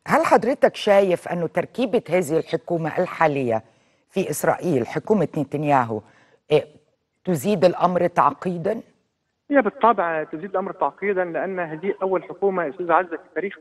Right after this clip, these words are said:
Speaker 2: إسرائيل تجمع بين اليمين المتشدد واليمين الديني، يعني هي حكومة مزدوجة. كانت دائمًا كنا نتعامل مع اليمين فقط، اليمين المتشدد، لكن الآن اليمين الديني، وهذه المشكلة، لأن
Speaker 1: وهذه التركيبة جديدة على حكومة،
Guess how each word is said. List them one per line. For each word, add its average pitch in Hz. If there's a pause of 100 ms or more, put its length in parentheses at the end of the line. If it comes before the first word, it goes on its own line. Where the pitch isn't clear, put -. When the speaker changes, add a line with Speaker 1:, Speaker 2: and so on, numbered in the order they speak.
Speaker 2:
إسرائيل 185 (400)
تجمع 202
بين 190
اليمين 180
المتشدد 196
واليمين 185
الديني، 190
يعني 143
هي 175
حكومة 196
مزدوجة. 180 (280)
كانت 196
دائمًا 196
كنا 175
نتعامل 175
مع 160
اليمين 160
فقط، 190
اليمين 175
المتشدد، 180
لكن 160
الآن 240 (320)
اليمين 175
الديني، 170
وهذه 202
المشكلة، 220 (320)
لأن 147
Speaker 1:
وهذه 262
التركيبة 247
جديدة 208
على 165
حكومة، 180